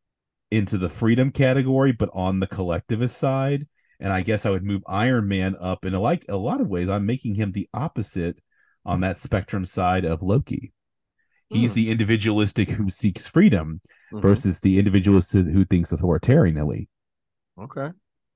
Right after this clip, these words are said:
Speaker 1: And I, like I said, this is a general topic I've been very fascinated by with a while. And I'm actually writing a book proposal, because to zoom this out just even more for a brief moment before we come back,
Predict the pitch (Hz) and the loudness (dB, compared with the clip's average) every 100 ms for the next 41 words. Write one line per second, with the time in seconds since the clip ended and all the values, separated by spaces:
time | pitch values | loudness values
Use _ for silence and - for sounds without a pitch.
0 | - 156 135 180 220 185 160 117 180 208 | -12 -2 4 8 8 6 4 4 2 4
1 | 160 107 123 127 104 - 92 90 92 87 | 2 2 0 -2 -4 -4 -4 -4 -4 -2
2 | 98 95 90 85 95 90 - 87 85 90 | -2 -2 -2 2 4 4 4 2 2 2
3 | 82 78 80 82 82 85 87 85 - - | 2 2 2 2 2 2 2 2 -4 0
4 | 107 123 139 127 117 101 98 87 87 92 | 6 8 8 8 8 8 8 8 4 4
5 | 92 - 82 80 71 - - 87 76 - | 4 4 4 4 0 -2 2 2 2 -4
6 | _ _ _ 120 98 98 - _ _ - | _ _ _ 6 6 4 -2 _ _ -10
7 | 110 131 160 165 156 127 131 120 123 110 | -2 4 4 4 4 2 4 4 4 0
8 | 117 - 117 104 92 110 113 107 - 92 | -4 -2 -2 -2 -4 -2 -2 -2 -2 -6
9 | - 113 120 110 92 90 104 90 - 90 | -2 0 2 0 -2 -2 0 0 2 2
10 | 80 98 87 | 4 6 4